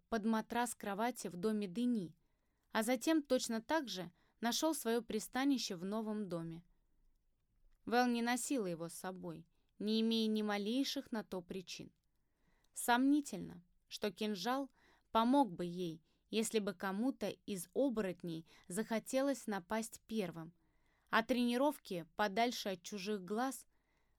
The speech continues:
бывшие когда-то неотъемлемой частью ее жизни – ушли в прошлое. Тень умерла вместе с сероглазым мальчишкой. Из объятий Вимира Вэл поняла, что кинжал нашли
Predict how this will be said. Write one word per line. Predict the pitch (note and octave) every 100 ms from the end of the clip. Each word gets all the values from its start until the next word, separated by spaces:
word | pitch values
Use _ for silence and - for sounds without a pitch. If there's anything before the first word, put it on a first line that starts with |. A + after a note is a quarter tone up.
| _
бывшие | F#3 F#3+ C#4+ C4 - A3 G#3
когда-то | - G#3 F#3+ B3+ A#3+
неотъемлемой | G#3 G3+ G3 - A#3+ A3+ F#3+ F#3
частью | F3+ A3 G#3+ - F#3+
ее | F3+ F3
жизни – | F3+ C#4 A3+ F3+ E3 - _ _ G#3+
ушли | A3 A#3
в | A3+
прошлое. | - F#3+ E3 - A#2 A2+ - _ _ _ _ _ _ _ _ - -
Тень | - D4+ D#4
умерла | C#4+ B3+ A3+ B3
вместе | C#4 A#3 A3+ - C4
с | A#3+
сероглазым | A#3+ G#3+ F3 F3+ F#3 G3+ G#3
мальчишкой. | A3 - E3 D3+ - E3+ F3 _ _ _ _ _ _ _ _
Из | G#3+ G#3+
объятий | G#3+ A3+ A#3 -
Вимира | G#3+ A3 A#3+ C#4+ A3+ F3 _ -
Вэл | A3+ A#3
поняла, | A#3 A3+ A3+ C#4
что | C#4 A3
кинжал | - G#3 G3+ C4+ C#4+
нашли | A3+ G3 - A#3 C4